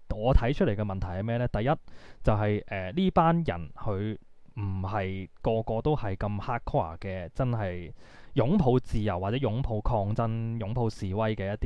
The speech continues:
啲商家佬啊噉樣啦。可能純粹只不過因為，喂，第一可能因為風潮啦，即係我唔埋堆，我可能就會容易畀人哋，誒，變做藍，因為冇中間位企嘅。其實依家係二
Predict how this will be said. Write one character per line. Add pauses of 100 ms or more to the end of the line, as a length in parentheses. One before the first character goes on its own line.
(140)
啲
商
家
佬
啊
噉
樣
啦。 (260)
可
能
純
粹
只
不
過
因
為，
喂，
第
一
可
能
因
為
風
潮
啦，
即
係 (320)
我
唔
埋
堆，
我
可
能
就
會
容
易
畀
人
哋， (260)
誒，
變
做
藍， (180)
因
為
冇
中
間
位
企
嘅。
其
實
依
家
係
二